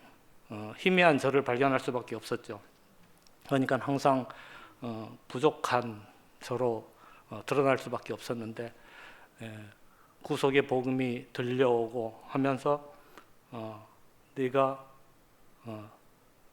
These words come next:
연애만 하고 결혼은 아직 못했구나", 어, 하는 그런 말씀, 어, 그런 것들이, 예, 들려오면서 "아, 또 더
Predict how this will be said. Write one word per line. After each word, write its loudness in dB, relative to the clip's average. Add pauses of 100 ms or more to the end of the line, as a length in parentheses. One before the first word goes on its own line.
연애만 6
하고 -4
결혼은 2
아직 -4
못했구나", -8 (520)
어, -10
하는 0
그런 -4
말씀, -4 (840)
어, -18 (280)
그런 2
것들이, -4 (560)
예, -10
들려오면서 -4 (380)
"아, -4 (580)
또 0 (240)
더 2